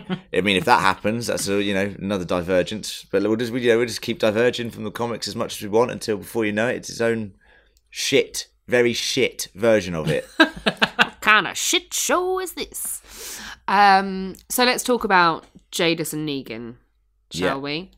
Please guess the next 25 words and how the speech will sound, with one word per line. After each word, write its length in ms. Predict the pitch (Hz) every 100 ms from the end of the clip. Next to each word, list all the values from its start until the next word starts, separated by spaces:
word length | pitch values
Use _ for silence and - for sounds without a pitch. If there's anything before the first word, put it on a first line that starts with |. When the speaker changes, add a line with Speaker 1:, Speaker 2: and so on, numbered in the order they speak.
| _ - - - - _ -
Speaker 1:
Um, 680 | 160 156 156 156 156 151 - _
so 160 | - 160
in 140 | 160 160
the, 400 | 160 160 160 -
the 80 | 165
preview 480 | 165 180 180 175 165
last 300 | 160 151 -
week, 300 | 220 220 - -
we 100 | 160
saw 460 | - 156 151 151
Jadis 720 | - 156 151 147 143 185 -
<clears throat> 60 | 170
walking 260 | 151 - 151
in 180 | 147
to 280 | 139 151 143
see 240 | 139 170 151
Negan, 600 | 147 147 147 143 143 143 _
uh, 160 | - 151
lying 560 | - 156 156 156 147 151
in 160 | 147
one 140 | 160 151
of 120 | -
the 280 | 160 147 151
storage 360 | - 165 156
containers. 800 | - 151 - 160 151 151 165 151